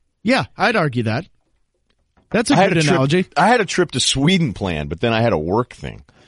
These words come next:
Speaker 2: So I don't,
Speaker 1: Ooh,
Speaker 2: I think
Speaker 1: in
Speaker 2: that
Speaker 1: the
Speaker 2: ticket
Speaker 1: summer or the winter time? 'Cause I've been in the summer. It's amazing in the summer.
Speaker 2: Summer, summer. I wasn't gonna go in the winter.
Speaker 1: Yeah, it's, like, sunny for twenty-three hours a day. It's amazing.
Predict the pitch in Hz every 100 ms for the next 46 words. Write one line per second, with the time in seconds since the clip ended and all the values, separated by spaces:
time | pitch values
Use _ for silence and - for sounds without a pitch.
0 | _ _ - 95 156 185 285 147 107 92
1 | - 101 190 214 196 - 220 233 269 247
2 | 190 202 202 151 151 123 139 143 165 147
3 | 190 185 139 - 160 131 110 127 131 143
4 | 131 120 113 117 110 95 104 90 67 -
5 | - - 87 71 65 85 90 82 73 73
6 | 67 65 64 175 214 175 180 - 196 214
7 | 175 143 131 - 175 170 151 156 147 151
8 | 123 131 127 104 117 117 113